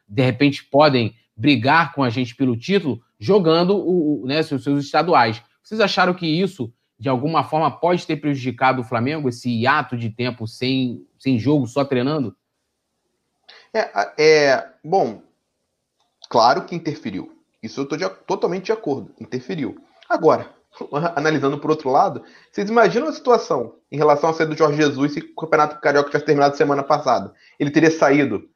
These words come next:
Speaker 2: com o Campeonato Carioca ro-, rolando ainda, ele teria esperado o campeonato acabar. Se ele esperasse o campeonato acabar, a gente estaria sem técnico ainda, agora tendo ido pra Europa buscar. Então, assim, no final das contas, o Flamengo,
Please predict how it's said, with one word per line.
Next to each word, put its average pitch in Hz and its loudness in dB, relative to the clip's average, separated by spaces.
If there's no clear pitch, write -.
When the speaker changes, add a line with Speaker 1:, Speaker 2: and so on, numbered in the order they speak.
Speaker 2:
com 131 0
o 123 -6
Campeonato 131 0
Carioca 123 2
ro-, 120 -2
rolando 135 4
ainda, 165 2
ele 139 -6
teria 151 2
esperado 156 4
o - -12
campeonato 151 0
acabar. 123 4
Se - 4
ele 220 4
esperasse 202 4
o - -2
campeonato 180 0
acabar, 147 2
a 139 -4
gente 160 -2
estaria 160 4
sem 147 -4
técnico 160 2
ainda, 143 2
agora 151 4
tendo 151 0
ido 143 -4
pra 143 0
Europa 135 4
buscar. 127 0
Então, 202 0
assim, 226 -4
no 175 -4
final 226 -2
das 214 2
contas, 233 -6
o - -20
Flamengo, 175 -2